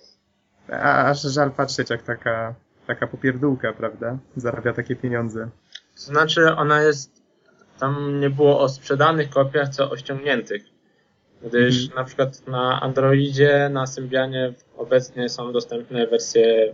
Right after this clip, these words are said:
Speaker 2: za darmo, pełne wersje.
Speaker 1: Aha, rozumiem.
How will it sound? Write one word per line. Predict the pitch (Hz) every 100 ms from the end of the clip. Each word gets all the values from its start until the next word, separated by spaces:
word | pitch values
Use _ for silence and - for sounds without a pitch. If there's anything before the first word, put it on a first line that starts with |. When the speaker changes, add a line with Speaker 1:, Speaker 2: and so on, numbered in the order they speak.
| -
Speaker 2:
za | 117 131
darmo, | 135 110 98 98 -
pełne | 110 104 98 - _ _ -
wersje. | 98 - -
Speaker 1:
Aha, | 123 117 104 - _
rozumiem. | 110 107 107 104